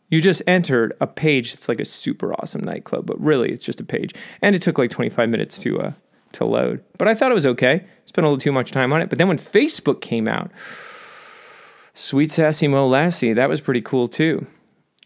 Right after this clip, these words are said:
And then at the time, I had this job that I was in recruiting. So I said, "I'll use this recruiting tool." Then I met a lot of cool people, and when I just kept going, it seemed kinda interesting. It's like,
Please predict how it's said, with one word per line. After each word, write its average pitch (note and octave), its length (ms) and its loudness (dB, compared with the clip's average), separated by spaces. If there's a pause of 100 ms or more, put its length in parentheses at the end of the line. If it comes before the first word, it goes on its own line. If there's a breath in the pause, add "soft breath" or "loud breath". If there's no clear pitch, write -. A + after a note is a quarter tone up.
And F3 140 6
then A#3 140 4
at G3+ 100 2
the F3 80 -4
time, A#3+ 400 4
I F#3 100 4
had F3+ 200 2
this D#3+ 120 -2
job G3+ 340 2
that E3 100 2
I E3 40 4
was D#3 120 2
in D3+ 100 2
recruiting. B3 520 -2 (1000)
So C3+ 100 2
I - 20 0
said, A#2 140 0
"I'll A2+ 60 4
use A2+ 160 0
this B2+ 160 -4
recruiting G3 380 0
tool." - 220 -4 (240 loud breath)
Then D4 120 2
I D#4+ 60 2
met C4+ 140 2
a B3 40 6
lot B3 140 4
of A#3+ 60 -4
cool A#3+ 180 2
people, A3 340 2
and C#3+ 100 4
when C#3+ 80 6
I C#3 40 2
just D3 180 -4
kept B2+ 180 0
going, D#3 280 4
it G#3 120 2
seemed B3 220 2
kinda G#3+ 200 4
interesting. D4 360 -2
It's A#2+ 120 -4
like, C3 160 -2